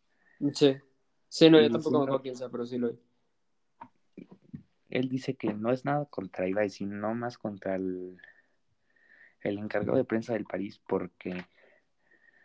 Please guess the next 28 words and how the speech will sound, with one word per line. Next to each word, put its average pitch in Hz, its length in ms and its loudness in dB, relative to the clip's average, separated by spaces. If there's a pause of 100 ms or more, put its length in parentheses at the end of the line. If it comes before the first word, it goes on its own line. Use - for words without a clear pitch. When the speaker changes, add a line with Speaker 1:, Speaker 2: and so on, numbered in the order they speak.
(280)
Speaker 2:
la 117 140 -2
verdad 123 240 0
aquí 123 220 -8
tiene 123 320 0
razón 104 380 -6 (760)
de 107 380 -10
que 104 120 -8
había 110 220 -4
muchos 127 680 -4 (360)
medios 110 540 -2
ingleses, 98 720 -4
muchos 101 360 -8
in-, 98 240 -6 (160)
muchos 101 440 -8
medios 101 320 -4
de 92 100 -2
todos 101 340 -6
lados, 101 400 -4 (1000)
y 110 140 -8
que 110 160 0
de 107 60 2
España, 127 420 -4
que 123 140 -2
era 127 60 2
el 127 100 0
país 107 360 -4
de 110 80 2
donde 101 160 -2